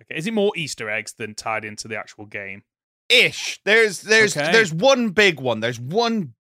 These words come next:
Speaker 2: big, huge reference that's at the very, very start and technically follows you all the way through the game.
Speaker 1: Wait, what? Is it the Rotom phone? It's something to do with
Speaker 2: N-
Speaker 1: Rotom.
Speaker 2: No, I didn't even think about the Rotom phone. The Rotom phone, technically, yes.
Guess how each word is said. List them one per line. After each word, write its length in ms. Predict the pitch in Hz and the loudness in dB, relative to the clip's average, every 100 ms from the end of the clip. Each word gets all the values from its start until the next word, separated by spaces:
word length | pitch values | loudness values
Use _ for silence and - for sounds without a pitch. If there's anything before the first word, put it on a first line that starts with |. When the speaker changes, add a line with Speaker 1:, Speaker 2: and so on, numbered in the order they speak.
| _ - | _ 2
Speaker 2:
big, 340 | 233 240 180 | 4 2 0
huge 480 | - 196 214 214 160 | -6 -4 -4 -6 -4
reference 600 | 175 180 - 120 113 - | 0 0 -2 -8 -8 -10
that's 260 | 135 113 143 | -10 -8 -8
at 120 | 101 | -8
the 100 | 123 | -8
very, 340 | 110 175 196 | 0 2 2
very 200 | 185 185 | 2 0
start 500 | 170 - 147 131 139 - | -2 -2 2 2 2 -4
and 180 | 160 - | -10 -6
technically 640 | - 427 - 147 127 117 147 | -2 -2 -4 -10 -8 -8 -4
follows 400 | - 151 151 139 | 0 2 2 -2
you 100 | 165 | -4
all 280 | - 160 170 | 0 2 2
the 60 | 160 | 0
way 140 | 160 | -2
through 240 | - 135 | -4 -8
the 80 | 127 | -8
game. 380 | 113 85 67 69 _ _ _ - | -8 -10 -12 -20 _ _ _ -6
Speaker 1:
Wait, 240 | 160 165 113 110 113 | -4 -4 -8 -16 -2
what? 480 | 190 415 - - - | 2 2 -2 -12 -8
Is 140 | 180 | -6
it 60 | 262 | -4
the 40 | 285 | 0
Rotom 480 | 277 233 156 127 | 0 2 0 0
phone? 280 | 127 110 101 | -2 -4 -4
It's 80 | 131 | -6
something 180 | 247 247 | -4 -4
to 80 | 233 | -4
do 120 | 240 | -4
with 100 | 208 | -2
Speaker 2:
N- 140 | 202 180 | 0 -2
Speaker 1:
Rotom. 240 | 135 101 - _ _ _ - | -4 -8 -14 _ _ _ 0
Speaker 2:
No, 200 | 202 226 | 4 6
I 80 | 170 | 4
didn't 160 | 202 | 0
even 160 | 180 160 | -6 -6
think 160 | 185 151 | -6 -2
about 180 | 135 117 | -2 0
the 60 | |
Rotom 340 | 123 120 107 95 | -2 -2 -6 -10
phone. 180 | 101 98 | -10 0
The 60 | |
Rotom 320 | 233 240 165 131 | 2 2 0 -2
phone, 180 | 123 | -6
technically, 460 | 110 156 123 113 104 | -2 -2 -2 -12 -8
yes. 340 | 104 82 - | -6 -8 -10